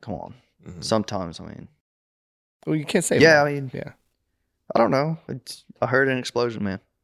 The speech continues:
Speaker 3: What stands out to me the most about that is you heard the explosion and there was, like, almost no delay.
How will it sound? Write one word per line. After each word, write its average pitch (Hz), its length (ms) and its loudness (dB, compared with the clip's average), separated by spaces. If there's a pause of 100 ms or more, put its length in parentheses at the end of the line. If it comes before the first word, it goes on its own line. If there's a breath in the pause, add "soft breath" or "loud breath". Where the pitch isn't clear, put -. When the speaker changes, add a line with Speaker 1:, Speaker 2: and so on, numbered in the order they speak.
(1000 soft breath)
Speaker 3:
What 123 100 2
stands 170 280 4
out 156 100 4
to 139 80 -2
me 127 80 4
the 117 80 4
most 107 260 0
about 95 200 -2
that 92 260 -4
is 98 340 -4 (240)
you 120 140 4
heard 143 200 6
the 147 60 6
explosion 117 580 2 (520 soft breath)
and 104 600 0 (760)
there 127 180 6
was, 113 200 4 (260)
like, 131 280 0
almost 143 400 2
no 104 160 4
delay. 92 440 -4